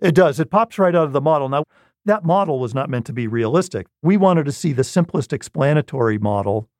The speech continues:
for the purpose of pedagogy, for anyone reading the paper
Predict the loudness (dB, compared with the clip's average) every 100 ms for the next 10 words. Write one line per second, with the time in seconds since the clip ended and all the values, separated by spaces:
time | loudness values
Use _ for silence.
0 | _ _ _ _ 2 4 2 0 0 -2
1 | -2 _ 0 0 0 -4 -6 -14 -6 0
2 | 2 4 2 2 2 2 2 0 -2 -2
3 | -2 -4 -4